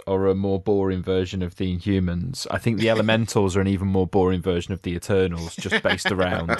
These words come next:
Speaker 2: <laughs>
Speaker 1: um, earth, wind, fire, and water.
Speaker 2: Yeah. So I think if, like, I'm not even sure how much they're gonna owe to the comics versions of the Elementals, but
Speaker 1: No.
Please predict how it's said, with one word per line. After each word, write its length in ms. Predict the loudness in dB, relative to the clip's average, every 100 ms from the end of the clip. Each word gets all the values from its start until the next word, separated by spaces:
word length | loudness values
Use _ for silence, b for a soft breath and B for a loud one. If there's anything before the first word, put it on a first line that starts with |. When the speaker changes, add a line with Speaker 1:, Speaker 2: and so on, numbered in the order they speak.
| -2
Speaker 2:
<laughs> 380 | -4 -2 -4 -2
Speaker 1:
um, 380 | 0 0 0 0
earth, 300 | -2 0 -2
wind, 240 | -4 -4 -6
fire, 280 | -4 -4
and 120 | -2 -2
water. 440 | -2 -4 -8 -8 _ b b -6
Speaker 2:
Yeah. 320 | -4 -2 -4 -8 -2
So 180 | 2
I 80 | 2
think 300 | 2 -2 -4 -4
if, 580 | 0 0 -2 -12 -14 -20 _ -20 -2
like, 260 | 0 0 -4 _ _ _ _ _
I'm 160 | -4 0
not 180 | 0 0
even 220 | 0 0
sure 360 | 0 0 0 0
how 200 | -2 -2
much 260 | -4 -6
they're 120 | -6 -4
gonna 200 | -6 -4
owe 260 | -4 -4
to 140 | -6 -6
the 120 | -6
comics 380 | -4 -4 -4 -2
versions 460 | -2 -2 -4 -2
of 80 | -2
the 120 | 0
Elementals, 680 | 0 0 -2 -4 -8 -10 -10 b b b b b _ -20 -2
but 480 | 0 0 -4 -8 -10 _ _ _ _
Speaker 1:
No. 40 | _